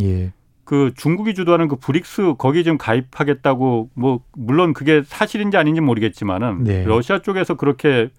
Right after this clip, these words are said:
Speaker 2: 발표를 했다고 해요.
Speaker 1: 그러니까 이제 사우디 입장에서 봤을 때는 자국의 전략적 위치를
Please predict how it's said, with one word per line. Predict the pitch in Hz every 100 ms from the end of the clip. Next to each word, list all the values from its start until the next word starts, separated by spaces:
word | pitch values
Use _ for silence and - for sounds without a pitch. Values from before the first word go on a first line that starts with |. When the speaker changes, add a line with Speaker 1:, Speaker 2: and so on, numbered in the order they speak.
| _ _ _
Speaker 2:
발표를 | - 117 143 123
했다고 | 127 123 107
해요. | 101 95 82 139
Speaker 1:
그러니까 | 220 254 254
이제 | 208 226 220
사우디 | 240 247 247
입장에서 | 226 - 202 185
봤을 | 170 131
때는 | 160 165 170
자국의 | 156 131 175 185 185
전략적 | 170 123 151 170 - 156
위치를 | 123 - 139 156 98